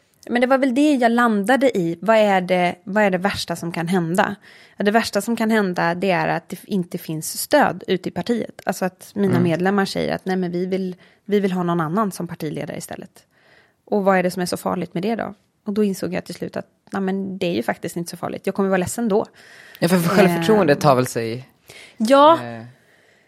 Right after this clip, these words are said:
Speaker 1: Det, det får ju sig en törn då, men det är
Speaker 2: Ja.
Speaker 1: där jag tänker, det är väl en sak som jag verkligen missionerar. Man, vi måste skilja på självförtroende och självkänsla. Vi är så många som gör saker och ting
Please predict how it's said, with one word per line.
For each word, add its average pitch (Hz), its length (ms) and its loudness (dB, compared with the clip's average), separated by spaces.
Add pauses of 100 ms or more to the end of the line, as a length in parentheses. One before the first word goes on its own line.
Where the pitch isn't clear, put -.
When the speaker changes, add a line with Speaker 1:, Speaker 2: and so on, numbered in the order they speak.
(300)
Speaker 1:
Det, 330 220 4
det 330 100 6
får 330 200 4
ju 262 80 4
sig 208 200 0
en 196 80 0
törn 160 360 0
då, 156 180 0
men 214 220 0
det 226 60 2
är - 60 4
Speaker 2:
Ja. - 60 2
Speaker 1:
där 247 140 6
jag 240 240 4
tänker, 202 800 0
det 220 60 4
är 233 60 6
väl 226 120 2
en 240 300 2
sak 220 240 0
som 196 120 0
jag 180 100 2
verkligen 175 480 0
missionerar. 196 960 0 (300)
Man, 214 460 2 (360)
vi 226 180 4
måste 240 580 4
skilja 165 480 -4
på - 340 -12 (120)
självförtroende 160 720 -8
och - 40 -14
självkänsla. 196 720 -2
Vi 208 200 0
är 226 40 4
så 294 380 4
många 220 280 2
som 185 160 -4
gör 165 180 -4
saker - 360 -8
och - 80 -6
ting 160 400 -10